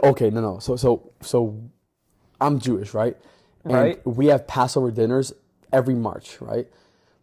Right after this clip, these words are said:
Speaker 2: March.
Speaker 1: And one's coming up soon. But
Speaker 2: Yes.
Speaker 1: last year, right, I brought my girlfriend over, and this is actually the day that I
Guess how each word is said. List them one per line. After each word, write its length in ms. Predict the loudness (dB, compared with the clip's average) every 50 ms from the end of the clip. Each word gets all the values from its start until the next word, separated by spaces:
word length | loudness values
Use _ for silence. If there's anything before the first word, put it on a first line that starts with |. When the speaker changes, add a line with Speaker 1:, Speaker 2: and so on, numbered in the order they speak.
| _ -14
Speaker 2:
March. 140 | -8 -4 -4
Speaker 1:
And 220 | -2 -2 0 2
one's 220 | 4 4 4 4 0
coming 240 | -2 0 2 2 2
up 140 | 2 0
soon. 360 | -2 -6 -4 -2 -2 -2 -4 -8 _ _ _ _ _ _ _ -2
But 160 | 0 0 0 0
Speaker 2:
Yes. 60 | -4
Speaker 1:
last 640 | -8 -6 -2 0 2 2 2 2 -2 -6 -8 -4 0
year, 380 | 2 2 4 4 2 0 -2 _ _ _ -2
right, 200 | 2 2 2 2 0 -2
I 80 | -2 -2
brought 160 | 0 0 0
my 100 | 0 2
girlfriend 340 | 2 2 2 2 2 2 2
over, 180 | 4 4 2
and 140 | 2 0 -2
this 120 | -4 -4 -4
is 80 | -4
actually 340 | -2 -2 -2 -2 -4 -8 -8 -6
the 60 | -4
day 180 | 0 0 0 0
that 160 | 0 -2 -2 0
I 160 | 0 0 0